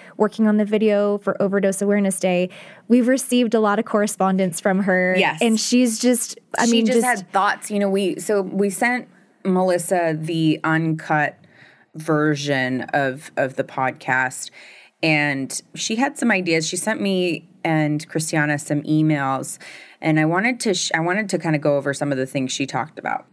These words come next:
Speaker 2: So one thing that she said and that you just brought up, she said,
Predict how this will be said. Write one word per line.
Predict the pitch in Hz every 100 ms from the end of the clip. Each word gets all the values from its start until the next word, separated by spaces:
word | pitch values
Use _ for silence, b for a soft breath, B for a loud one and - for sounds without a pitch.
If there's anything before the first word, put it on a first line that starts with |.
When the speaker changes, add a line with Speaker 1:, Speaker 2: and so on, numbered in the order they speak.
| _ -
Speaker 2:
So | - - 180 175 165 165 165 - - -
one | 190 226
thing | 254 294 285
that | 247
she | - 202 190
said | 180 165 160 156 -
and | 160 151
that | 151
you | 151 175 180
just | 160 156 -
brought | 139 131
up, | 123 -
she | - -
said, | 190 185 165